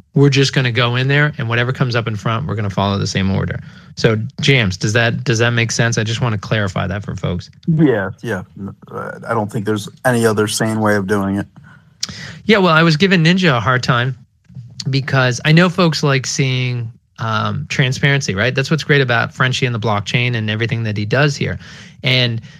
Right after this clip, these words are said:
Speaker 1: Ninja was giving crap because somebody asked about what order folks were gonna go in. And to me, it was just, it was gonna be the order in which you won your spot in the case break, right? That's random. It's like,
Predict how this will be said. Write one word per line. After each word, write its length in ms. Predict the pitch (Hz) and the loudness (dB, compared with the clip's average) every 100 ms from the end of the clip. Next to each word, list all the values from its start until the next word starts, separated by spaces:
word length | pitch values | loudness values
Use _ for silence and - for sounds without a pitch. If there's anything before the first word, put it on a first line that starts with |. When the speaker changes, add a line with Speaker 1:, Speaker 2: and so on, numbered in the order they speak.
| - | -6
Speaker 1:
Ninja 640 | 147 151 202 214 139 117 113 | 2 6 6 2 0 -2 -4
was 180 | 120 117 | -6 -2
giving 300 | 143 127 120 | -2 -2 -4
crap 440 | - 170 180 143 | -2 -2 -2 -4
because 460 | 123 - 117 113 107 | -8 -2 -2 0 0
somebody 420 | 165 170 156 139 | 2 4 4 4
asked 280 | 123 123 - | 2 0 -2
about 300 | 117 110 113 | -2 -2 0
what 160 | 120 | -2
order 380 | - 135 143 127 | -2 2 2 2
folks 340 | 104 117 117 | 0 -4 -4
were 80 | - | -6
gonna 160 | 110 110 | -4 -2
go 240 | 110 170 | 0 2
in. 100 | 156 | 2
And 160 | 117 123 | 0 -4
to 100 | - | 0
me, 160 | 147 196 | 2 2
it 60 | |
was 120 | 143 | 0
just, 320 | 117 127 110 - | 0 -4 -4 -4
it 40 | |
was 100 | 147 | 0
gonna 120 | 185 | 4
be 80 | 185 | 4
the 100 | 170 | 4
order 200 | 175 180 | 4 4
in 100 | 175 | 4
which 160 | 170 170 | 2 2
you 60 | |
won 140 | 160 170 | 2 4
your 100 | 156 | 2
spot 300 | - 151 151 | 0 0 0
in 40 | |
the 60 | 120 | 0
case 280 | 147 180 | 2 2
break, 260 | 190 107 95 | 0 -4 0
right? 260 | 117 156 - | 2 0 0
That's 240 | 156 - | -2 2
random. 460 | 175 190 170 92 - | 2 4 2 -2 -6
It's 140 | 127 | -2
like, 160 | 135 120 | -2 -2